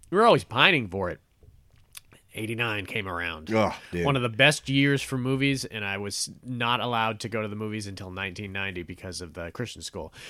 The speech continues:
Speaker 1: This killed me more than anything, not being able to see eighty-nine Batman.
Speaker 2: That's
Speaker 1: I told
Speaker 2: right.
Speaker 1: you,
Speaker 2: You
Speaker 1: I,
Speaker 2: said you got the book
Speaker 1: I
Speaker 2: for
Speaker 1: got the
Speaker 2: it.
Speaker 1: book,
Speaker 2: Yeah.
Speaker 1: and I went, I read the book,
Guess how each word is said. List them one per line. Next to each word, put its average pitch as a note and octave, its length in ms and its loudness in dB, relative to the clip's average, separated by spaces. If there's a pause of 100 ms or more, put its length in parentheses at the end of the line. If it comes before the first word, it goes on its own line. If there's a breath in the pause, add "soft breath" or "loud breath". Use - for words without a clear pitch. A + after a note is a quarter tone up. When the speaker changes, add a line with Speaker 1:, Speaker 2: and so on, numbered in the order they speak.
(180 loud breath)
Speaker 1:
This F#3+ 160 6
killed G3 260 6
me E3 80 6
more D3+ 160 6
than C3 80 4
anything, G#2+ 240 0
not A2 160 0
being A2 140 0
able G#2 140 -4
to G2 40 -4
see G#2 220 -2
eighty-nine F#2 340 -4
Batman. E2+ 280 -4
Speaker 2:
That's E2+ 140 -4
Speaker 1:
I A#2 40 -2
told A2+ 100 4
Speaker 2:
right. A#2+ 80 6
Speaker 1:
you, F#2+ 80 2
Speaker 2:
You F#2+ 60 2
Speaker 1:
I, - 20 0
Speaker 2:
said A2+ 240 0
you A2 100 -2
got G2+ 220 0
the F#2 80 -6
book G2 220 -2
Speaker 1:
I B2 160 2
Speaker 2:
for C3 60 4
Speaker 1:
got C#3 120 8
the C#3 80 2
Speaker 2:
it. A#2 80 0
Speaker 1:
book, D3+ 300 6
Speaker 2:
Yeah. G#3 160 2
Speaker 1:
and F#3+ 60 4
I C3+ 40 6
went, B2+ 260 2
I A#2+ 100 4
read B2+ 320 4
the D3+ 60 4
book, A#2+ 400 0